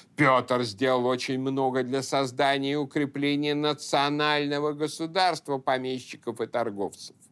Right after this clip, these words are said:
Надо сказать также, что возвышение класса помещиков, содействие нарождавшемуся классу торговцев и укрепление национального государства этих классов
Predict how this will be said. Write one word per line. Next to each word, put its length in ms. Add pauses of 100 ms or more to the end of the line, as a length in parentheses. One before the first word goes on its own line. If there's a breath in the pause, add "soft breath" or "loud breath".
(420 loud breath)
Надо 360
сказать 640
также, 420
что 240
возвышение 800
класса 460
помещиков, 800 (300 loud breath)
содействие 840
нарождавшемуся 1000
классу 500
торговцев 760 (340 loud breath)
и 80
укрепление 880
национального 800
государства 680
этих 280
классов 460